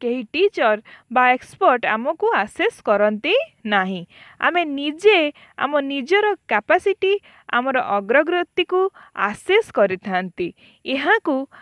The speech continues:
assessment ଆଜ୍ ଲର୍ଣ୍ଣିଂ ବୋଲି କୁହାଯାଏ, ଯେଉଁଠାରେ କି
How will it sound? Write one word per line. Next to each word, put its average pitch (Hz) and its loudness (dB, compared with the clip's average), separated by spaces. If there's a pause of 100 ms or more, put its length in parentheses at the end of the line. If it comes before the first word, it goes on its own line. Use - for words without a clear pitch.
(140)
assessment 453 0 (140)
ଆଜ୍ 294 2
ଲର୍ଣ୍ଣିଂ 208 -4
ବୋଲି 214 -2 (340)
କୁହାଯାଏ, 196 -2 (340)
ଯେଉଁଠାରେ 233 2
କି 349 0